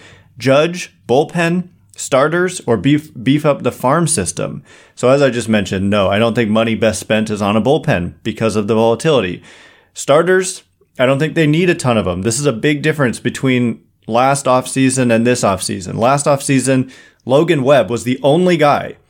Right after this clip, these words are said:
projected into that starting rotation who was under team control and was, like,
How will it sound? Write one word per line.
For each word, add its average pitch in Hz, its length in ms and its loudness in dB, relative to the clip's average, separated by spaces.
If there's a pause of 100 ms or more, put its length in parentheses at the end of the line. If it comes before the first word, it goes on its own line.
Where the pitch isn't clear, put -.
(840)
projected 147 500 0
into 143 200 0
that 117 200 2
starting 120 320 0
rotation 104 720 -2 (240)
who 117 560 0 (400)
was 120 440 0
under 127 380 2
team 135 320 0
control 117 600 -2 (100)
and 107 160 -2
was, 107 220 -2
like, 104 340 -4